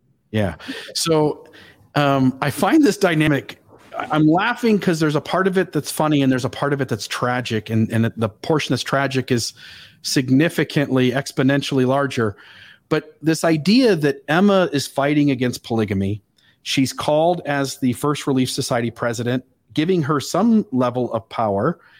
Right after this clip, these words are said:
In some ways, it feels like Joseph Smith trying to appease her so that she will stop causing trouble. But in, as the Relief Society president, she is being very vocal about being against polygamy. Meanwhile, the counselors that are her,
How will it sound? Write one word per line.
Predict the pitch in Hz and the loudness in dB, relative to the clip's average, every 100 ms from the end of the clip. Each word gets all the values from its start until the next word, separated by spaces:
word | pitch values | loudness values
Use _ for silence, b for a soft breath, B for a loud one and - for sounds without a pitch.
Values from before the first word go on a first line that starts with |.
| b b b | b b b
In | 147 147 | -2 -2
some | - 190 208 | -2 0 2
ways, | 170 143 | 2 2
it | 135 | -2
feels | - 147 147 139 | 0 0 0 0
like | 135 120 | -4 -2
Joseph | 139 127 - 120 | -2 -2 -2 -4
Smith | - 131 - | -2 -4 -4
trying | - 139 135 139 127 | -4 -2 0 0 0
to | - 127 | 0 0
appease | 110 - - 151 135 | 0 -4 -4 -2 -2
her | - 117 151 _ b b b | -2 0 -2 _ b b b
so | 135 | -4
that | 123 | -2
she | 110 135 | -2 0
will | 131 | 0
stop | 120 135 127 | 0 -4 -4
causing | - 120 113 | -4 -4 -4
trouble. | - 120 117 113 | -4 -4 -2 -2
But | 135 135 B B B B - | -2 -4 B B B B 2
in, | 185 220 220 190 - | 4 6 4 2 0
as | 151 185 | 0 0
the | 185 | 2
Relief | 170 147 | 2 2
Society | - 147 139 127 | 0 -2 -2 -2
president, | - 180 165 135 - | -2 -2 0 0 -2
she | - 175 170 | -4 0 0
is | 143 139 | 0 0
being | 120 139 127 | 2 2 4
very | 135 139 135 | 2 0 0
vocal | 135 143 - 127 | 0 -2 0 -2
about | 117 117 117 _ _ _ _ _ _ _ _ _ | 0 0 -2 _ _ _ _ _ _ _ _ _
being | 135 127 | 2 2
against | 123 156 190 - - - | 2 0 -2 -4 -16 -2
polygamy. | 151 220 202 127 98 - B B B B | 2 2 2 2 0 -6 B B B B
Meanwhile, | 135 220 262 175 135 139 143 | 2 4 4 4 2 0 0
the | 143 | -4
counselors | - - 240 - - 131 117 139 | -2 0 0 0 0 0 0 0
that | 139 131 | -2 -2
are | 131 131 131 | 0 0 -2
her, | - 143 131 127 | 0 0 2 0